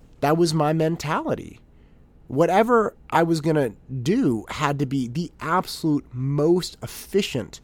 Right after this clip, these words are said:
first and foremost. Now, if I could get something healthy, that'd be great. But if I couldn't,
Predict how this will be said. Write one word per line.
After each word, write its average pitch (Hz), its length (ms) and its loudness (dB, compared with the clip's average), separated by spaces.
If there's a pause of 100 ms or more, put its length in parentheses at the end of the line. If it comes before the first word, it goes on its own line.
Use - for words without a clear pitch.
(140)
first - 560 0
and 196 120 0
foremost. 143 480 -2
Now, 185 160 4
if 180 80 -2
I 254 100 -2
could 262 140 -4
get 208 160 0
something 147 320 -2
healthy, 185 520 -2 (520)
that'd 175 200 0
be 143 80 0
great. 117 480 0 (600)
But 156 100 6
if 160 100 2
I 156 80 4
couldn't, 214 400 2